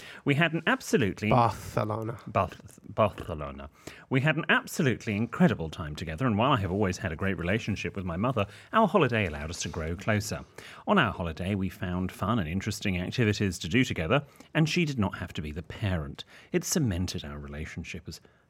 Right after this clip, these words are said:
Speaker 1: not just mother and daughter, but as best friends.
Speaker 2: Oh. You don't agree with parents and best friends, do you?
Speaker 1: No.
Speaker 2: Your mu-, you're really close to your mum. You speak to her about four times a day.
Speaker 1: Yeah, but she's my mother.
Speaker 2: Don't we bloody know it?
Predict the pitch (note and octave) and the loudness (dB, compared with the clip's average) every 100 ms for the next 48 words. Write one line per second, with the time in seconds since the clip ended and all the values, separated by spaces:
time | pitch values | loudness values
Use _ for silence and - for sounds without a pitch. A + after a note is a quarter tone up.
0 | _ - - - - E2 F#2 F#2 G#2 F2 | _ -20 -12 -10 -10 -10 -6 -4 -2 -2
1 | - F2+ - _ _ _ _ F#2 D#2 - | -4 -6 -8 _ _ _ _ -10 -10 -12
2 | - - - - D2+ D2 C#2+ - E3 C#3+ | -14 -14 -16 -12 -10 -8 -8 0 2 2
3 | A#2 G#2+ G#2 - - _ _ - C#3+ C3 | 0 -4 -8 -16 -20 _ _ 4 6 6
4 | A2 B2+ B2+ A2 - A2 G#2+ G#2 G#2 G2+ | 6 6 8 6 0 0 0 -2 -6 -8
5 | G#2 G#2 - - - - - - G#2+ - | -6 -8 -8 -8 -8 -8 -6 -6 -6 -6
6 | F2+ C#2 C#2+ - _ _ - - - _ | -6 -6 -10 -16 _ _ -20 -20 -20 _
7 | - A#3 C4+ A#3+ F#3+ D#3+ G3+ A3+ A3 C#4 | 6 8 8 8 6 8 8 8 6 8
8 | C4+ B3 D#3+ D3 - - A2+ A2 A2 E3+ | 8 6 6 4 4 4 6 6 6 4
9 | - F#3 G3 F3+ - - E3 C3 C3+ C3 | 2 0 0 0 -2 4 6 6 4 4
10 | A2+ C3+ F#3 F3+ G3+ G#3+ C3+ C#3+ C#3 C3+ | 4 4 6 4 2 -2 -2 -2 0 2
11 | C#3 B2 B2+ - _ _ _ _ _ _ | 2 0 -10 -12 _ _ _ _ _ _
12 | _ _ _ _ _ _ _ _ _ _ | _ _ _ _ _ _ _ _ _ _
13 | - B2+ B2+ B2 A2+ A#2+ B2 A#2 A2+ B2 | 2 2 4 2 6 6 6 2 2 2
14 | B2 A#2+ | 2 -2